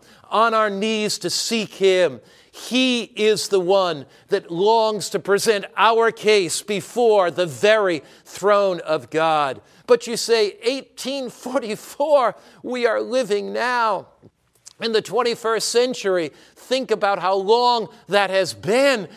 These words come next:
since that event took place,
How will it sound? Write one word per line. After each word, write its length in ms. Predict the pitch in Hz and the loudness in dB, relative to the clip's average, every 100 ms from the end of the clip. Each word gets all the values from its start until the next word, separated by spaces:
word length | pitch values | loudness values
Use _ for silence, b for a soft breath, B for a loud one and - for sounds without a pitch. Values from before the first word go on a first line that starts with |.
| B | B
since 640 | - - 254 247 220 - | -6 -2 0 0 -2 -4
that 340 | 151 208 208 - 127 _ _ | 0 0 0 -8 -20 _ _
event 580 | 180 180 110 208 220 202 - _ _ _ _ _ | -8 -8 0 2 2 -2 -12 _ _ _ _ _
took 260 | - 277 - | -2 -2 0
place, 500 | 196 247 240 175 | -2 0 0 0